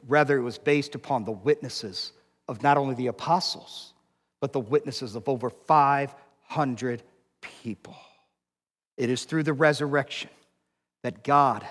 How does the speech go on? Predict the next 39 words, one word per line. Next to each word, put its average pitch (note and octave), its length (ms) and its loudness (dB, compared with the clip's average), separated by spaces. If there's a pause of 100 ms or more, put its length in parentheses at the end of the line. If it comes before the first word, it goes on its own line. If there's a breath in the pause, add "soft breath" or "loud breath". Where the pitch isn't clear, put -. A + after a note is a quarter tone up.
(180)
has C3 200 -6
reminded B2+ 540 0
us - 340 -14 (280)
that A2 140 -8
he D3 280 -6
will C#3 280 -4
always C3+ 680 -4 (280)
have B2 520 -4 (540)
the A#2+ 100 -4
final A#2+ 760 -4 (560)
word. F#2 340 -8 (1400)
Now, A2 120 -4
when C3 180 0
I D3 180 6
was C#3+ 360 0
a C#3+ 60 -2
young C#3 260 0
child, A#2 440 -4 (800)
I C3 140 0
had C3 320 -2
this C#3 180 -4
terrible D3 460 -4
problem, - 480 -4 (760)
I C3 120 0
must B2+ 300 -2
admit A#2+ 320 -6
to A2+ 100 -12
you, F2 220 -12 (720)
and B2+ 100 -2
I B2+ 80 2
feel D3 220 0
bad C3+ 320 4
that C3+ 120 -6
my C3 140 0
mother C3 300 -2
had C3 200 -4
to C3 120 -6
endure A2 340 -6
it. - 180 -18